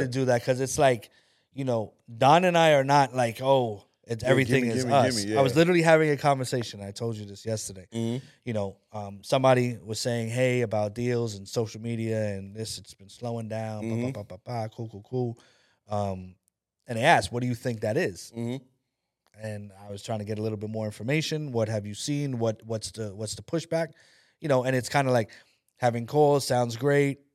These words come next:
Speaker 1: ideas, whatever," and then it's
Speaker 2: Nothing
Speaker 1: silent.
Speaker 2: happens. Yep.
Speaker 1: And it hap-, that happens on, on our side too.
Speaker 2: Yep.
Speaker 1: Um, but then we started talking, and it was like, told him, like, "Yo, if you need us,
Speaker 2: Yeah,
Speaker 1: let us
Speaker 2: hit us
Speaker 1: know."
Speaker 2: up.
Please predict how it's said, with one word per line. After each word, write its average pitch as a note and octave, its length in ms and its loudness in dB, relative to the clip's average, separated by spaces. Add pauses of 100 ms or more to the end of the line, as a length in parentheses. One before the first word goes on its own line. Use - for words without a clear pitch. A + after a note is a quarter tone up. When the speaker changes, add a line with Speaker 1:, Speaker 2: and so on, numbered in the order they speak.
(120)
Speaker 1:
ideas, C3 600 -2
whatever," C3+ 420 2
and A2+ 220 -2
then G#2+ 300 -6 (120)
it's G#2 160 -12
Speaker 2:
Nothing G#2+ 160 0
Speaker 1:
silent. A2+ 160 2
Speaker 2:
happens. E2+ 360 -10
Yep. B2 160 -4 (120)
Speaker 1:
And F3 100 -2
it F3+ 80 0
hap-, E3 200 2
that F#3+ 140 4
happens C#3 360 0 (160)
on, A#2+ 180 -6
on A#2+ 200 -8
our A2+ 160 -2
side A2 280 -6
too. A#2 260 -6
Speaker 2:
Yep. - 220 -4 (360)
Speaker 1:
Um, A2+ 440 4 (140)
but B2 120 -6
then C#3 120 2
we C#3+ 80 0
started C3 320 2
talking, C3+ 460 2
and A2 100 -2
it A2 80 -4
was G#2+ 200 -6
like, A2 280 0 (440)
told F3 160 0
him, C#3 80 -4
like, A2+ 140 -4
"Yo, E3+ 120 -4
if B2+ 140 -8
you C3+ 80 -8
need F3 200 -2
us, C3+ 300 0 (280)
Speaker 2:
Yeah, F#2 100 -10
Speaker 1:
let - 80 -4
us - 100 -4
Speaker 2:
hit C3+ 80 -6
us G#3 60 -4
Speaker 1:
know." D#3 160 -4
Speaker 2:
up. - 60 -16